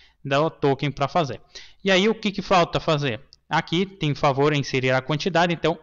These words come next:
aqui você insere, né, coloca aí a quantidade de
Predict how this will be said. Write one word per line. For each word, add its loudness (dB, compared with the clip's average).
aqui -6
você -4
insere, -2
né, -6
coloca 0
aí 0
a 2
quantidade 0
de -4